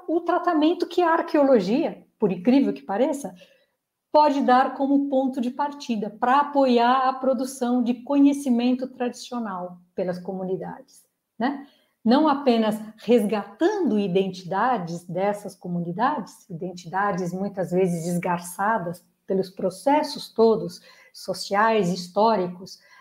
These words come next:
é, mas trazendo ideias, insights, é, re-,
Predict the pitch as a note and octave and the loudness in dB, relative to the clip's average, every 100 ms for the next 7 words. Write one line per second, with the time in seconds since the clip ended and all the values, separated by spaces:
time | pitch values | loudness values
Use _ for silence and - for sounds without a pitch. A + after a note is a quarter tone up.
0 | - - - C#4 G3+ G3+ G3 - A3+ B3 | -20 -20 -12 0 2 2 0 -2 2 4
1 | C4 C#4 - - _ - D4 C4 C#4+ C#4 | 4 2 -4 -16 _ 0 0 4 4 4
2 | A#3 A3+ B3 C4 A3+ G3 G#3+ D#4+ A3+ - | 4 4 6 6 4 0 -2 -2 -2 -2
3 | A3 A3+ A#3 A3+ - F3 F3 - _ _ | 2 2 2 0 -4 -12 -12 -18 _ _
4 | _ G#3+ G3+ G3 G3 F#3+ A#3 - _ - | _ -6 -2 0 0 -2 -14 -20 _ -20
5 | - F3+ F3+ - - | -16 -4 -4 -4 -10